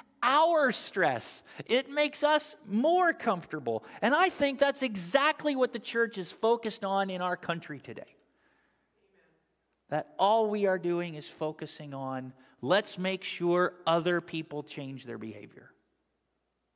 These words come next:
And when we do that,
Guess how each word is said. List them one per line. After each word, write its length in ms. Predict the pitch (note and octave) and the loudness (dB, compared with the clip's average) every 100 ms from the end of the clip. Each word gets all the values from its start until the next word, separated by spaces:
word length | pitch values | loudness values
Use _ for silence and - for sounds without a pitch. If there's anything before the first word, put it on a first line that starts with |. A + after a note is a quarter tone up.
| _ _ _ _ _ _ _ _ _ _ _ _ _ _ _ _ _ _ _ _ _ _ _ _ _ _ | _ _ _ _ _ _ _ _ _ _ _ _ _ _ _ _ _ _ _ _ _ _ _ _ _ _
And 140 | - A#2+ | -12 -10
when 140 | D3 | -8
we 120 | F3 | -8
do 160 | E3+ E3 | -4 -4
that, 280 | A#2+ D#2+ | -6 -10